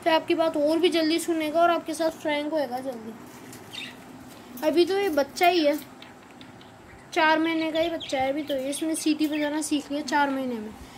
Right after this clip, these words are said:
अभी इसको और भी सिखाऊंगा मैं बोलना। बस आपको एक काम करना है, इसके कान पे,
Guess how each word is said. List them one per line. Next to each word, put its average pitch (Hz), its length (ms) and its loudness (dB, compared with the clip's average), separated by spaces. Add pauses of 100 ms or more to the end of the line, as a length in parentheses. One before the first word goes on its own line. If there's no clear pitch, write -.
(200)
अभी 302 200 0
इसको 302 340 0
और 311 60 2
भी 330 140 2
सिखाऊंगा 302 480 0
मैं 285 200 -2
बोलना। 277 400 0 (4000)
बस 262 200 2
आपको 302 260 2
एक 294 280 2
काम 320 220 2
करना 302 200 -2
है, 349 60 -2
इसके 370 160 -6
कान 294 360 2
पे, 320 140 -2